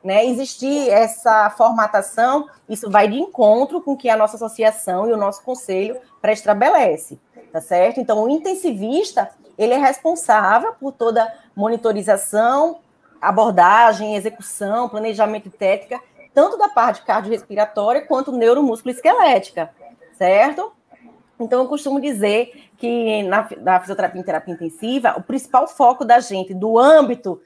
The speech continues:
que, entre aspas, chamam de motora, é o levanta-te e anda-te, né? <laughs> Então, eu não quero mais meu paciente parado na terapia intensiva,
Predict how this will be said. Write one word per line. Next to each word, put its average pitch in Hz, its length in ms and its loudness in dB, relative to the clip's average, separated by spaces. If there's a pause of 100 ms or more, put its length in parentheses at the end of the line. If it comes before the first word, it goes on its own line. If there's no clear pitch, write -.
(140)
que, 214 160 -6
entre 262 400 0
aspas, 180 480 2
chamam 240 440 -4
de 208 80 -6
motora, 233 640 -2 (240)
é 226 160 4
o 233 80 4
levanta-te 233 880 2
e 269 140 0
anda-te, 180 580 0 (240)
né? 226 260 0 (140)
<laughs> 277 520 -6
Então, 254 440 4
eu 247 80 6
não 320 140 6
quero 302 260 4
mais 294 140 0
meu 285 120 4
paciente 247 760 0
parado 240 580 4
na 240 100 -4
terapia 226 360 -2
intensiva, 220 760 -8